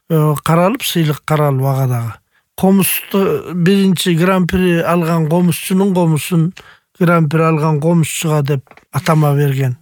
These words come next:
Кийинки жылы атам член жюриге отуруп баштады. Эки-үч жыл катары менен болду, ашып кетсе үч жыл. Ошондо кийинки жылга, э, Кыргыз радиосундагы антологиянын баарын жүктөп, аудио кассетага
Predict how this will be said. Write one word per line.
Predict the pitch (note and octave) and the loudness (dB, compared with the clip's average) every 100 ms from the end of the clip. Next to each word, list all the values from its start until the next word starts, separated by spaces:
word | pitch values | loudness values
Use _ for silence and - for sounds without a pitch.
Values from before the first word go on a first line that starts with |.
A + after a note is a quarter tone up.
| _ _ - | _ _ -2
Кийинки | F3 F#3+ F3 G#3 | 2 2 2 0
жылы | F3 G#3+ A3 E4 _ _ _ _ - - | 0 2 0 -2 _ _ _ _ -10 -2
атам | D#3+ F#3+ F#3 E3+ - E3 D#3 | 0 2 0 0 -4 -6 -4
член | - F#3+ F#3 | -2 2 2
жюриге | D3+ F3 E3 D#3 D3 D3 | 2 2 2 2 0 0
отуруп | D3 C#3 C#3+ C3+ _ _ | 0 -2 -4 -6 _ _
баштады. | D3 - F#3 F#3 C4+ D#4+ _ _ G3 | -2 -2 0 0 -2 -10 _ _ _
Эки-үч | E3+ D3 D#3+ A3 A#3 G3+ - | -12 -2 0 0 0 -2 -2
жыл | C4+ A#3 | 0 0
катары | A3+ B3 | 0 0
менен | B3 B3+ B3+ | 0 0 0
болду, | A#3+ F#3+ | 0 -2
ашып | - - | -2 -4
кетсе | F3 - G3+ | -6 -2 -4
үч | - | -4
жыл. | - C3+ - - - _ _ | -6 -6 -8 -18 -20 _ _
Ошондо | F#3 F#3+ G#3+ A3 | 0 2 2 2
кийинки | G#3+ A#3+ A3 A3+ | 0 0 0 -2
жылга, | G#3+ A#3+ A3 B3+ - | 0 0 0 0 0
э, | E3+ E3 E3 D#3+ D#3+ - - | 0 2 2 0 -2 -8 -4
Кыргыз | F#3+ G#3+ G#3+ | -2 0 -2
радиосундагы | G3+ G#3+ G#3+ G#3+ G3 - G#3+ G#3+ G#3+ G#3 | 0 0 0 0 -2 -2 0 0 2 0
антологиянын | G#3 G#3+ A3 G#3 G#3 G3+ F#3 E3 | 0 -2 0 0 0 0 0 -2
баарын | C3 G3 A#3+ A#3+ A#3 G#3 E3+ | 0 0 2 0 0 -2 -2
жүктөп, | F#3 - C4+ C#4 _ - C#4 | -4 -4 -6 -6 _ -18 -8
аудио | A3 F3 F3+ E3 E3 | 0 0 2 0 0
кассетага | F#3 - F3 D#3 D3+ D3 | -2 -2 -2 -2 0 -2